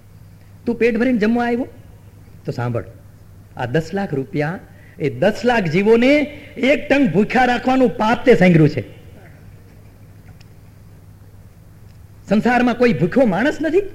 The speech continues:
કે તને એને જમાડવાનું મન થાય છે અને આ પાપ સંગરવાનું મન થાય છે? નક્કી કરાવેથી કે જીવનમાં આ શરીર ઉપર ખોટી, ખોટા ખર્ચ તારી રીતે નહીં કરી શકે. આ સ્વેચ્છાએ સાદાઈની એક ખુમારી છે જીવનમાં.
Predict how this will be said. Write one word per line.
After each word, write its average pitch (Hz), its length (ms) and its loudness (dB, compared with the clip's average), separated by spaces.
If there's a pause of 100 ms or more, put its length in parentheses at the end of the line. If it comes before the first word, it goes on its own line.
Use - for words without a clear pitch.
(400)
કે 240 80 0
તને 277 200 2
એને 262 140 4
જમાડવાનું 247 480 2
મન 277 120 0
થાય 269 220 -4
છે 269 100 -4
અને 269 120 0
આ 208 100 -2
પાપ 196 300 -6
સંગરવાનું 254 440 0
મન 262 120 -4
થાય 262 200 -4
છે? - 140 -8 (380)
નક્કી 147 240 -2
કરાવેથી 113 440 -8 (420)
કે 127 80 -6
જીવનમાં 135 420 -4
આ 139 100 -6
શરીર 139 300 -6
ઉપર 135 180 -8
ખોટી, 131 320 -12
ખોટા 123 320 -12
ખર્ચ 120 280 -14
તારી 123 200 -10
રીતે 123 180 -10
નહીં 120 200 -6
કરી 117 160 -12
શકે. - 260 -20 (400)
આ 127 80 -6
સ્વેચ્છાએ 139 540 -4
સાદાઈની 143 560 -4
એક - 220 -10
ખુમારી 139 360 -4
છે 120 180 -16
જીવનમાં. 117 520 -10